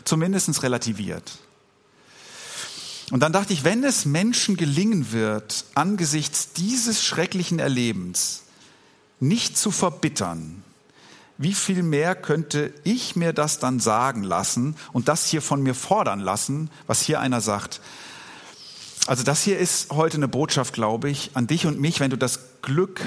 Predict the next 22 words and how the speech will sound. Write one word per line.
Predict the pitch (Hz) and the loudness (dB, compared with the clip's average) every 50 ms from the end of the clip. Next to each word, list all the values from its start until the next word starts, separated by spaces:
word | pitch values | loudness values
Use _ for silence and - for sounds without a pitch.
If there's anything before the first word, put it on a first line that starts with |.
| - - - | -8 -4 0
hast, | 127 127 127 - - - - - - - - - - - - _ _ _ _ _ _ _ _ _ _ _ _ _ _ _ _ _ _ _ _ _ - - | 2 2 2 2 0 -4 -4 -4 -4 -4 -4 -6 -10 -18 -20 _ _ _ _ _ _ _ _ _ _ _ _ _ _ _ _ _ _ _ _ _ -10 -4
nicht | - 120 110 - - | -2 -2 -2 -2 -4
betroffen | 123 113 - - 110 - - 95 | -6 -6 -4 -4 -4 -2 -2 -4
zu | - - 98 | -4 -6 -6
sein. | - 92 87 85 82 90 - - - - - _ _ _ _ _ _ _ _ _ _ _ _ _ _ _ - - _ _ _ _ _ _ _ _ _ _ _ _ _ _ - - - - - - - - - - - - - - - - _ - | -6 -8 -8 -10 -12 -14 -16 -20 -20 -20 -20 _ _ _ _ _ _ _ _ _ _ _ _ _ _ _ -20 -20 _ _ _ _ _ _ _ _ _ _ _ _ _ _ -14 -14 -14 -14 -16 -20 -20 -20 -20 -20 -20 -20 -20 -20 -20 -20 _ -4
Nicht | - 120 123 - - - | 0 0 0 0 -2 -4
so | 104 107 139 147 117 | -2 0 0 0 0
betroffen | 87 104 - - - 98 - - 101 | -2 -4 -6 -4 -4 -4 -4 -4 -4
zu | - - 92 | -4 -6 -6
sein. | - 92 87 82 80 82 82 87 87 82 - - - - - - - - - - _ _ _ _ _ _ _ _ _ _ _ _ _ _ _ _ _ _ _ _ _ _ _ _ _ _ _ _ _ _ _ _ _ _ _ - - - - - - - - - - - | -6 -8 -8 -8 -10 -12 -12 -14 -14 -18 -20 -20 -20 -20 -20 -20 -20 -20 -20 -20 _ _ _ _ _ _ _ _ _ _ _ _ _ _ _ _ _ _ _ _ _ _ _ _ _ _ _ _ _ _ _ _ _ _ _ -20 -20 -20 -20 -20 -20 -20 -20 -14 -2 2
Dann | 123 135 165 180 180 170 - - - - - - | 2 4 4 2 -2 -4 -8 -14 -20 -18 -6 0
kannst | - 143 147 - - | 2 2 2 2 2
du | 139 | 0
dir | 135 123 | 2 2
das | 127 117 - | 2 2 2
vielleicht | - 120 113 110 104 - | 2 2 2 2 2 2
sagen | - 107 117 131 135 | 2 2 2 2 2
lassen, | 127 127 131 - 123 | 2 2 2 2 0
was | 113 107 - - | 0 0 0 -2
Lukas, | 123 113 - 117 117 - - - | -2 -2 0 0 0 -2 -2 -2
äh, | 127 113 107 | -2 0 0
was, | 110 - - - | 2 0 0 -2